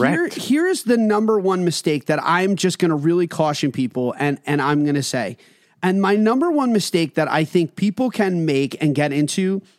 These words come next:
Speaker 2: is
Speaker 1: Is putting
Speaker 2: fomo.
Speaker 1: regular gas in a diesel truck.
Speaker 2: Uh, that too.
Speaker 1: Okay.
Speaker 2: But more importantly is when it comes to Disney is fomo. People will do a lot of things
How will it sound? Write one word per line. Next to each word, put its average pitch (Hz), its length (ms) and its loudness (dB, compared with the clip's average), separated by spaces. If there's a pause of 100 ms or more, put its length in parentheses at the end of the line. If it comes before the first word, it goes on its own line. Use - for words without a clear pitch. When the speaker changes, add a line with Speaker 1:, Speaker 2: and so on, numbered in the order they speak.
(220)
Speaker 2:
is 196 120 0
Speaker 1:
Is 117 140 2
putting 165 340 4
Speaker 2:
fomo. 170 200 0
Speaker 1:
regular 147 380 2
gas 120 520 0
in 107 160 -4
a 95 60 -2
diesel 101 320 0
truck. - 440 -6
Speaker 2:
Uh, - 200 -2
that 185 440 -2
too. 175 540 0 (560)
Speaker 1:
Okay. - 180 -6
Speaker 2:
But 214 360 0 (220)
more 247 320 0
importantly 226 580 0
is 180 340 2
when 196 240 2
it 220 80 -4
comes 202 360 0
to 175 120 0
Disney 151 600 0
is 165 240 0
fomo. 127 680 -2 (480)
People 302 440 0
will 262 180 0
do 185 340 0
a 160 120 2
lot 160 360 0
of 185 140 -2
things 135 640 0